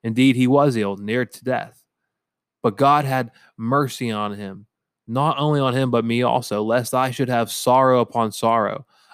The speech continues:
I am more eager to send him, therefore, that you may be, rejoice in seeing him again, and that I may be less anxious. So receive him in the Lord with all joy and honor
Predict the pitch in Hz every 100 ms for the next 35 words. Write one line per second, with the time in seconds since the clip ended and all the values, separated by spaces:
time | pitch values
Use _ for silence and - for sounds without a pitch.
0 | - 127 123 131 143 160 - 131 131 131
1 | 117 - - 123 131 120 120 113 113 -
2 | 104 104 113 _ _ _ _ _ _ _
3 | _ - 113 139 139 127 123 107 120 110
4 | 101 135 147 120 - 120 107 - 127 127
5 | 117 117 113 104 110 104 110 - _ _
6 | _ _ 117 113 113 117 127 120 117 107
7 | 107 104 98 113 110 - 107 110 - -
8 | _ _ - 139 120 - _ 120 113 -
9 | 165 151 156 143 143 131 120 120 110 123
10 | 127 104 123 120 123 110 110 117 113 113
11 | 120